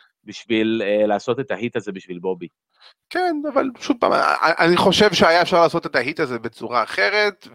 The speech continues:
Speaker 2: ואני יכול להבין למה זה קורה, וזה בסדר, שוב פעם, זה לקחת משהו טוב וסתם לחרבן אותו, בלי שום, בלי מ-, ש-, איזה משהו שהוא, אתה אומר לעצמך,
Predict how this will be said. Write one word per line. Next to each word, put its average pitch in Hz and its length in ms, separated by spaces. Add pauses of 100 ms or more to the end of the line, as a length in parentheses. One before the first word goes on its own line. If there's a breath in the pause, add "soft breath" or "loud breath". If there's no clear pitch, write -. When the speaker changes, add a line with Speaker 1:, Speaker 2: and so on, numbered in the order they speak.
Speaker 2:
ואני 120 440
יכול 196 240
להבין 180 300
למה 160 200
זה 139 120
קורה, 139 380
וזה 113 160
בסדר, 196 500 (800 soft breath)
שוב 202 200
פעם, 120 220
זה 123 180
לקחת 151 380
משהו 139 240
טוב 156 240
וסתם 139 340
לחרבן 120 460
אותו, 147 420
בלי 127 440
שום, 120 360 (1080 soft breath)
בלי 131 200
מ-, 131 220
ש-, - 140
איזה 117 320
משהו 123 260
שהוא, 120 180
אתה 113 100
אומר 123 120
לעצמך, 135 300